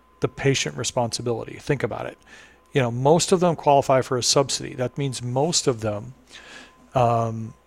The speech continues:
make less than, for a family, four hundred percent of the federal poverty level. And that sounds like a lot, four hundred percent.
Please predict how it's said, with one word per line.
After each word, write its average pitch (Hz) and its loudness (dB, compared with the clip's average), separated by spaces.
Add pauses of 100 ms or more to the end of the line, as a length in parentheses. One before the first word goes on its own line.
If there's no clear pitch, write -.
(360)
make 143 2
less 139 8
than, 131 0
for - -2
a 123 0
family, 147 2
four 143 0
hundred 131 0
percent - 0
of 123 -2
the - -16
federal 127 4
poverty 151 2
level. - -10
And 135 -2
that - 0
sounds 175 6
like 156 8
a 143 6
lot, 127 4
four 143 2
hundred 135 2
percent. 117 -2